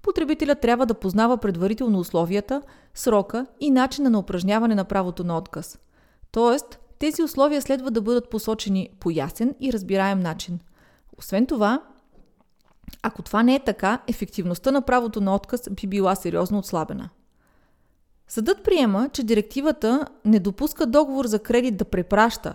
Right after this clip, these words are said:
що се отнася до информацията, която трябва да се предостави на потребителя относно началния момент, от който започва да тече срока за упражняване на правото на отказ,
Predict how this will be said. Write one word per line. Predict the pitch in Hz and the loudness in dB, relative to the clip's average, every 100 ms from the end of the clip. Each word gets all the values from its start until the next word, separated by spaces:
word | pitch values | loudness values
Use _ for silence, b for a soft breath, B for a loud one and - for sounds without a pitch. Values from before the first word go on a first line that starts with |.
| - b b | -14 b b
що | - 220 | -4 -2
се | 220 | -2
отнася | 208 220 220 | -2 -2 -2
до | 185 | -2
информацията, | 190 180 185 214 220 185 175 | -2 -2 0 2 2 -2 -4
която | - 202 196 180 | -2 0 0 -4
трябва | - 196 190 | -2 0 0
да | 185 | -4
се | 185 | -6
предостави | 185 170 170 - 180 175 | -6 -6 -6 -4 -2 -2
на | 170 | -6
потребителя | - - 170 185 185 156 - B B B | -8 -6 -4 -4 -2 -4 -6 B B B
относно | 277 254 247 247 | 0 4 4 4
началния | 208 190 240 233 196 | 2 4 4 4 4
момент, | 185 190 202 196 - - b b | 2 2 2 0 -6 -20 b b
от | 247 | -2
който | - 240 208 | 4 4 4
започва | 196 220 226 202 | -2 0 -4 -2
да | 185 | -4
тече | 190 - 208 | -2 -2 -2
срока | - 220 220 | 0 -2 0
за | 185 | -2
упражняване | 180 190 190 202 196 180 | -2 0 2 2 2 0
на | |
правото | 180 185 180 170 | -2 -2 -2 -4
на | 170 | -4
отказ, | 175 - 254 - | -4 -2 -4 -6